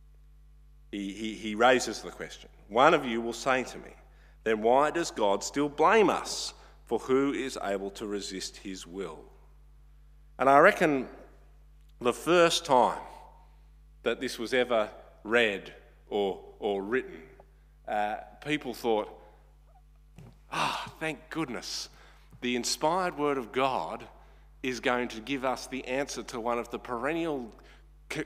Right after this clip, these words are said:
questions of, of life, o-, of theology." How is it that the relationship between the divine sovereignty of God and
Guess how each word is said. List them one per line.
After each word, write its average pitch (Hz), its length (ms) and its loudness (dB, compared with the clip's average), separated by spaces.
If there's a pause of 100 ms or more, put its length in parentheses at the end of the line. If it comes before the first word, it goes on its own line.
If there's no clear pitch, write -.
questions 131 960 4 (440)
of, 139 400 6 (720)
of 165 240 8
life, - 800 2 (1200)
o-, 147 120 4
of 160 240 2
theology." 190 680 0 (1600)
How 196 380 4
is 131 140 -2
it 123 160 0
that 131 140 -4
the 139 100 4
relationship 156 720 2
between 135 340 4
the 120 60 2
divine 139 640 8
sovereignty 170 680 4
of 156 160 -2
God 170 560 4 (840)
and 131 440 4